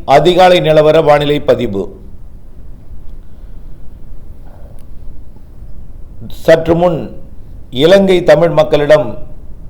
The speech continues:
பேசினேன். வெள்ள பாதிப்பும் காற்று பாதிப்பும் அதிகமாக இருப்பதாகவும், காற்று அச்சுறுத்-,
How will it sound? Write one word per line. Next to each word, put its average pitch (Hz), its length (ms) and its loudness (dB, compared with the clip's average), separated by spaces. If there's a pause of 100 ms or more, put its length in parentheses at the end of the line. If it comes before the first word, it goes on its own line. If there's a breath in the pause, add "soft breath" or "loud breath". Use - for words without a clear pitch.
(120)
பேசினேன். 143 720 0 (2000)
வெள்ள 165 280 4
பாதிப்பும் 165 760 4
காற்று 175 460 4
பாதிப்பும் 156 500 4
அதிகமாக 151 540 4
இருப்பதாகவும், 127 840 4 (1500)
காற்று 180 440 4
அச்சுறுத்-, 175 420 0